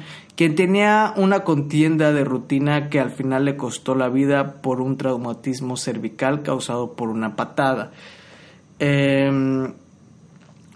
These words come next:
Pedro Aguayo Ramírez, su nombre verdadero, trató de ser reanimado por Conan, quien nada logró.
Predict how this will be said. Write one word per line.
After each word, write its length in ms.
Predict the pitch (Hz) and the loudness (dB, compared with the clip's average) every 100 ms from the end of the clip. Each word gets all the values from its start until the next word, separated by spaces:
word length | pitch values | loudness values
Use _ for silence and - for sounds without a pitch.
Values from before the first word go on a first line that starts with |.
| - - - - - - | -20 -20 -18 -16 -16 -4
Pedro 340 | 165 160 180 | 2 4 4
Aguayo 400 | 180 170 165 160 | 4 4 4 2
Ramírez, 800 | 156 143 139 196 156 151 156 - - | 2 2 2 4 4 2 0 -6 -10
su 200 | - 120 | -10 -4
nombre 280 | 135 143 | 0 2
verdadero, 600 | 139 139 143 147 165 143 143 | 2 2 2 2 2 2 0
trató 380 | 143 135 151 | -4 -2 0
de 80 | 151 | 2
ser 240 | 151 151 143 | 2 0 0
reanimado 600 | 139 139 139 143 147 143 | 0 0 0 0 0 -2
por 180 | 135 135 | -6 -2
Conan, 500 | 156 143 131 135 - | 0 0 -2 -6 -8
quien 400 | - 135 123 120 - | -4 -2 -2 -8 -8
nada 340 | 123 143 151 | -2 2 2
logró. 400 | 139 123 117 - | 2 -2 -4 -8